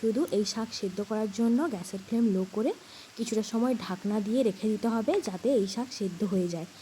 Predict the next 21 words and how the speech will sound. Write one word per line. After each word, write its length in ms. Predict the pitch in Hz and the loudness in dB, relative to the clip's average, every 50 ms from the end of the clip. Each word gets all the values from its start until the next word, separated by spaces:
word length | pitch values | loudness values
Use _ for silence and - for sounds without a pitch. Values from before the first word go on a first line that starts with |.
| - - - - | -20 -16 -10 -6
এই 100 | 254 262 | -6 -4
শাক 200 | 240 262 247 254 - | -2 -2 -2 -2 -2
সেদ্ধ 240 | - 240 208 190 202 | 0 0 0 2 4
হতে 220 | 247 247 247 247 269 302 | 4 4 4 2 0 0
একটু 200 | 302 - - - | 0 -2 -2 0
বেশি 220 | 220 220 220 - 254 | 2 2 2 2 -2
সময় 300 | 240 233 220 202 208 214 | -2 0 0 0 2 0
লাগে, 220 | 214 202 202 - 311 | 0 0 0 -2 -4
সাধারণ 380 | 302 - 233 196 214 226 254 254 | -4 -2 -4 -2 0 0 -2 -2
শাক 220 | - 262 254 254 254 - - - - - - - | -2 -2 -4 -4 -6 -12 -20 -20 -20 -20 -10 -2
খুব 160 | - 277 262 - | -2 -2 0 0
তাড়াতাড়ি 360 | - 240 208 208 - 233 254 262 | 0 0 0 0 2 2 0 2
সেদ্ধ 240 | - 254 214 202 247 | 2 0 2 2 4
হয়ে 180 | 233 254 240 | 4 6 6
যায়, 180 | 220 254 285 330 - | 4 4 0 0 0
এই 160 | - 202 220 214 | 0 0 0 0
শাক 200 | - - 214 220 | 0 -2 0 0
একটু 200 | 226 226 - 277 269 | 0 -2 -2 -4 -4
শক্ত 280 | - - 185 - - 226 | -4 -4 -6 -4 -4 -4
ধরনের 380 | 214 208 240 240 233 240 247 240 | -2 2 2 4 4 4 2 0
হয় 280 | - - 196 226 349 | -4 -4 -4 -4 -4